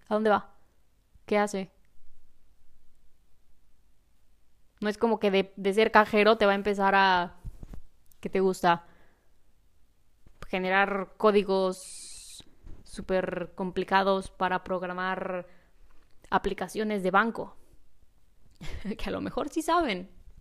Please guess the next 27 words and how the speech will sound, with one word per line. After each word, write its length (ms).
Y 220
el 580
trabajo 340
en 60
el 80
supermercado 600
era 180
como 260
para 260
un 340
dinero 260
extra, 460
pero 300
no 240
todos 400
van 160
a 60
saber 260
hacer 240
eso. 360
No 160
todos 180
van 120
a 100
poder 320
hacer 240
eso. 320